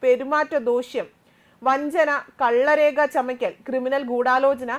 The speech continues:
ഫണ്ട് തിരിമറി തുടങ്ങിയ കുറ്റങ്ങൾ പകൽ പോലെ തെളിഞ്ഞിരിക്കുകയാണ്. തനിക്കെതിരായ വെറുപ്പിന്റെ രാഷ്ട്രീയത്തിന്റെ ഇരയാണ്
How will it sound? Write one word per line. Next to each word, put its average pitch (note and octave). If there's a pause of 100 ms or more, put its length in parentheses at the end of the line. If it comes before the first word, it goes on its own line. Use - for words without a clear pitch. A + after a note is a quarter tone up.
(280)
ഫണ്ട് D#4
തിരിമറി D#4
തുടങ്ങിയ C#4+
കുറ്റങ്ങൾ C#4+ (100)
പകൽ B3 (180)
പോലെ B3+ (160)
തെളിഞ്ഞിരിക്കുകയാണ്. G#3+ (1400)
തനിക്കെതിരായ F4
വെറുപ്പിന്റെ C#4+
രാഷ്ട്രീയത്തിന്റെ C4
ഇരയാണ് B3+